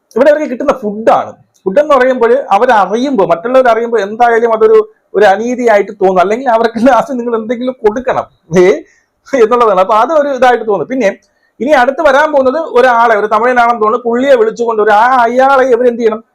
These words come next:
ഇവര് പ്രൊട്ടക്ട് ചെയ്യണം. അതായത് ഇവരാരും കാണാതെ എവിടെയെങ്കിലും കൊണ്ട് മറച്ചു വെക്കുകയും ചെയ്യണം. ഒരു ലോഡ് ഭക്ഷണവും കൊടുത്തിട്ട് ആ ഭക്ഷണം തിന്ന് തീർക്കുകയും വേണം.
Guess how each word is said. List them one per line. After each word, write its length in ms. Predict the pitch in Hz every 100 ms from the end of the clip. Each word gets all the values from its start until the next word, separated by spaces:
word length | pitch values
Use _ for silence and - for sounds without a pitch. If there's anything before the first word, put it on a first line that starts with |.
| _ _ _ -
ഇവര് 180 | 202 247
പ്രൊട്ടക്ട് 440 | 214 208 262 262
ചെയ്യണം. 160 | 226 190
അതായത് 200 | 220 262
ഇവരാരും 720 | 208 196 240 262 226 247 262
കാണാതെ 500 | 220 214 226 220 262
എവിടെയെങ്കിലും 540 | 196 202 220 226 226
കൊണ്ട് 260 | 214 202 185 180
മറച്ചു 340 | 180 196 - 262
വെക്കുകയും 340 | 190 226 214
ചെയ്യണം. 280 | 196 226 226
ഒരു 140 | 208
ലോഡ് 240 | 233 233 226
ഭക്ഷണവും 400 | 208 - 254 240
കൊടുത്തിട്ട് 260 | 185 170
ആ 100 | 196
ഭക്ഷണം 280 | 196 185 233
തിന്ന് 300 | 226 240 226
തീർക്കുകയും 300 | 220 220 226
വേണം. 160 | 156